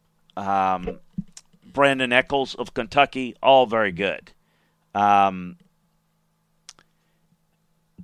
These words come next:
kicker, although he struggled down the stretch, I thought Rodrigo Blankenship was very good.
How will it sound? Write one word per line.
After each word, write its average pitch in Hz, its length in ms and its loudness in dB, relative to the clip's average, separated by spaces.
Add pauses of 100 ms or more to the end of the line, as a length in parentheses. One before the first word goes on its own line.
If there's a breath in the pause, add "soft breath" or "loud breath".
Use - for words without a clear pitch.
kicker, 156 360 2
although 135 220 4
he 120 80 -2
struggled 143 420 2
down 135 200 4
the 127 80 -4
stretch, 131 440 -2
I 113 60 0
thought 117 340 0
Rodrigo 117 460 -2
Blankenship 113 680 -4 (720)
was - 100 -20
very 127 280 -4
good. 127 440 2